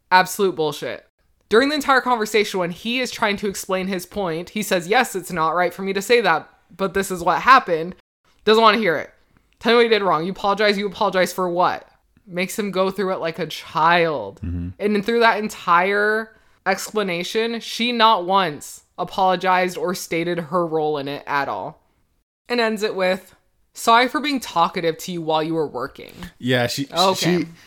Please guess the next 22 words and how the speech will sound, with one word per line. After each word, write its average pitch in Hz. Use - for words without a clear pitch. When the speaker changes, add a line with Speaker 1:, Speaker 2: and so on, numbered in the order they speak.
Speaker 2:
she 180
tried 175
to -
do 139
a 135
good 127
job 123
of 104
spinning 123
it. 131
You 123
know, 113
you 110
can 101
spin 107
any 107
conversation 110
Speaker 1:
Oh, 185
yeah. 135
Speaker 2:
to 143
kind 117
of 95